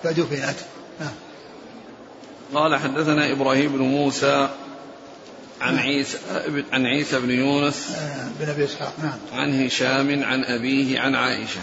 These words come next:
Speaker 1: نعم.
Speaker 2: تابعه أبو أسامة،
Speaker 1: حماد بن أسامة.
Speaker 2: وأبو ضمرة،
Speaker 1: وهو؟
Speaker 2: أنس بن عياض.
Speaker 1: أنس؟
Speaker 2: أنس بن
Speaker 1: نعم.
Speaker 2: عياض، وابن أبي الزناد.
Speaker 1: نعم،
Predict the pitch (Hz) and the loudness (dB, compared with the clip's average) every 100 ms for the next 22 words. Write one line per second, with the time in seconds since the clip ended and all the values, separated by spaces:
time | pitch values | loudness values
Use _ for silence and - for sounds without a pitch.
0 | - 156 135 - - - - - - - | -8 -8 -8 -12 -16 -18 -18 -16 -8 2
1 | 131 135 147 143 156 160 147 147 147 143 | 2 4 4 6 4 4 4 2 2 2
2 | - 139 123 123 127 - - - - 165 | 2 4 4 2 0 -4 -14 -16 -12 -10
3 | 165 170 170 151 151 143 135 139 110 - | -4 0 0 -2 -4 -6 -6 -8 -10 -14
4 | - - - 135 139 139 135 135 139 127 | -18 -18 0 2 4 2 2 4 4 4
5 | 123 123 - - - - - - - 156 | 4 2 -2 -12 -16 -16 -18 -18 -14 -10
6 | 131 135 160 156 - - 131 131 127 131 | -6 -4 -6 -8 -14 -8 -4 -2 -2 -2
7 | 123 107 127 123 120 113 - - - - | -2 0 2 4 2 -2 -8 -16 -16 -16
8 | - - - 160 151 170 - - - - | -18 -16 -12 -6 -4 -2 -4 -12 -12 -2
9 | 143 139 - 143 135 104 120 123 123 127 | 2 2 2 0 2 2 4 4 4 2
10 | 117 123 120 - - - - - 131 143 | 0 0 -2 -4 -4 0 2 4 4 4
11 | 139 131 143 135 120 117 131 131 131 131 | 4 4 4 2 2 2 4 4 4 4
12 | 117 - - 175 156 139 | 2 -6 -4 2 4 2